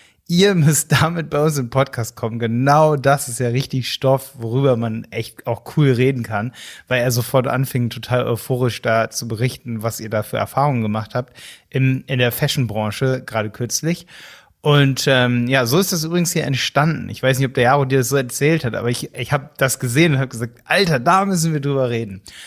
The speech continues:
Und jetzt ist es heute soweit, da freue ich mich mega drauf. Und deswegen schon mal die erste Frage, wer ist da drauf gekommen, diesen Report zu machen?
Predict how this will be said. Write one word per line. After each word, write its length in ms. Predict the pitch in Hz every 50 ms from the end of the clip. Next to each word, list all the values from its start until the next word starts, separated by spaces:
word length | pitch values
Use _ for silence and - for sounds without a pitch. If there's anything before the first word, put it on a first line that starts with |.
| - - - _ _
Und 300 | - 131 120 117 117 113
jetzt 180 | 123 123 123 135
ist 60 | 131
es 160 | 120 120 110
heute 240 | 113 120 113 110 110
soweit, 360 | 110 113 104 107 104 104 -
da 60 | 117
freue 220 | - - - 123 117
ich 80 | -
mich 300 | 120 120 110 - - - -
mega 280 | 123 120 123 120 117
drauf. 300 | 107 113 104 104 101 -
Und 80 | 120 120
deswegen 380 | 120 123 117 131 135 131 127 -
schon 120 | - 135
mal 100 | 123 120
die 60 | 117
erste 260 | 117 131 127 - 117
Frage, 440 | - - - 127 123 123 123 113 110
wer 160 | 117 113 120
ist 220 | 123 120 - - 113
da 80 | 113
drauf 240 | 113 117 107 113 -
gekommen, 420 | - 120 - - - 127 120 120 110
diesen 420 | 113 113 104 110 110 110 107 107
Report 540 | - 131 117 127 135 123 - 120 113 107 -
zu 140 | - - -
machen? 340 | 104 120 120 - - 98